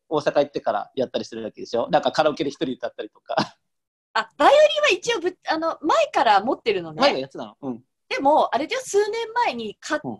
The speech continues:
Speaker 2: て、
Speaker 1: うん。
Speaker 2: あ、もうほとんどやらずに、練習やらずに来てて、
Speaker 1: うん。
Speaker 2: だからも-、やってないのと一緒。だから持ってるんだけど、
Speaker 1: うん。
Speaker 2: 何年か前に買ったけど、ほとんどやってなかったから、やってないのと一緒。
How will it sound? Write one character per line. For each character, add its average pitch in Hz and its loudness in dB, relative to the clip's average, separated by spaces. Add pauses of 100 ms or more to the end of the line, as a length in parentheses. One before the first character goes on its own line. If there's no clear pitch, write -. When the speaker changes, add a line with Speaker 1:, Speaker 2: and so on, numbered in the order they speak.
Speaker 2:
て、 427 -6 (440)
Speaker 1:
う 254 -14
ん。 - -
Speaker 2:
あ、 - -12
も 262 -12
う - -20 (180)
ほ 440 0
と 392 4
ん 247 -6
ど 262 4
や 233 2
ら 277 2
ず 285 -10
に、 320 -4
練 302 -4
習 339 -6
や 302 2
ら 311 2
ず 320 -12
に 381 -16
来 - -20
て 240 -10
て、 220 -12
Speaker 1:
う - -8
ん。 - -8
Speaker 2:
だ - -2
か 190 2
ら 185 -2
も-、 339 -4 (420)
や 349 4
っ - -10
て 539 6
な 571 4
い - 2
の 262 0
と 196 0
一 208 2
緒。 214 -2
だ 202 0
か 202 -2
ら 180 0
持 277 4
っ 587 -4
て 359 0
る 220 0
ん 190 -4
だ 175 -8
け - -12
ど、 180 -10
Speaker 1:
う - -6
ん。 - -6
Speaker 2:
何 523 8
年 370 -14
か 220 2
前 240 -2
に 226 -12
買 220 -10
っ - -12
た - -6
け - -14
ど、 220 -6
ほ 208 -12
と 330 -6
ん 277 -6
ど 208 -2
や 180 0
っ - -10
て 202 -6
な 202 -6
か 202 -2
っ 190 -6
た 170 -12
か 208 -6
ら、 208 -2
や 196 2
っ - -18
て 330 -2
な 349 2
い 277 2
の 220 -6
と 339 -6
一 339 -2
緒。 - -12